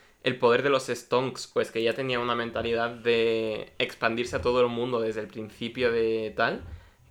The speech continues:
es que One Piece es una, los nombres en general de One Piece, o sea, para un público internacional, son una cosa muy sencillita. Es decir, tenemos a Luffy,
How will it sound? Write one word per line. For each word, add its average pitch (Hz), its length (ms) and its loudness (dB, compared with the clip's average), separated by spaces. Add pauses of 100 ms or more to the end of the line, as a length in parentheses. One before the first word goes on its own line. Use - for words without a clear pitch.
es 120 160 0
que - 420 -2 (200)
One 120 300 2
Piece 139 320 -4
es 170 160 -8
una, 117 640 -2 (920)
los 127 240 0
nombres 131 400 4
en 143 80 -6
general 120 340 -2
de 135 80 2
One 127 260 0
Piece, - 460 -10
o - 80 -6
sea, - 440 -2
para 110 520 2
un 120 140 -4
público 135 460 2
internacional, 120 920 -2 (420)
son 117 220 -4
una 127 180 0
cosa 180 200 -4
muy 117 460 -2
sencillita. 107 640 -8
Es 110 60 -4
decir, 104 200 -8
tenemos 110 360 -6
a 110 40 -6
Luffy, 123 520 -6